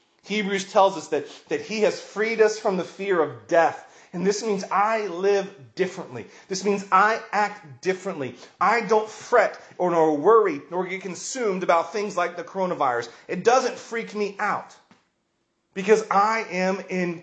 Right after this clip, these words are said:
Christ. And my death has already been swallowed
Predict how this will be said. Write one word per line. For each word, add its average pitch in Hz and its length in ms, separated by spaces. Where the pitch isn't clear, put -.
Christ. - 640
And 131 140
my 190 300
death 160 480
has 143 280
already 165 440
been 139 260
swallowed 131 640